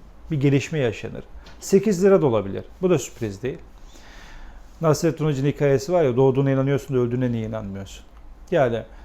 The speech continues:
bugün altının gram fiyatı üç yüz doksan lira, tamam. Mart ayında üç yüz kırk iki lira seviyesinden iki yüz doksan iki,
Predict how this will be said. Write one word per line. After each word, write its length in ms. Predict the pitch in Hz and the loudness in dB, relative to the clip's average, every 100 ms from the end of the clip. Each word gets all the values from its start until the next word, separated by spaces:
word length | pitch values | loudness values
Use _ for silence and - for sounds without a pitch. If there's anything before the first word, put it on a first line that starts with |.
| - | -8
bugün 180 | 165 151 | -2 2
altının 380 | 151 139 147 143 | 2 2 0 0
gram 220 | 139 135 | 2 2
fiyatı 300 | 123 135 - | 2 -2 -2
üç 180 | 131 - | -6 -6
yüz 140 | 120 | -2
doksan 400 | 123 107 127 107 | -2 -2 -6 -6
lira, 100 | 101 101 | -8 -10
tamam. 200 | 131 101 92 - - - - - - | -8 -8 -12 -20 -20 -20 -20 -18 0
Mart 320 | 151 170 180 | 10 10 10
ayında 600 | 190 170 160 160 156 - - - - - - | 6 6 6 6 4 2 -12 -20 -20 -20 -4
üç 220 | 175 151 165 | -2 0 -2
yüz 160 | - | 2
kırk 200 | 160 147 | 2 4
iki 200 | 156 160 | 2 4
lira 160 | 151 147 | 4 4
seviyesinden 540 | 156 139 139 - 143 | 2 2 2 0 -2
iki 180 | 135 151 | -2 0
yüz 120 | 143 | 2
doksan 380 | 147 - 147 143 147 | 2 2 -2 -2 -4
iki, 220 | - | -2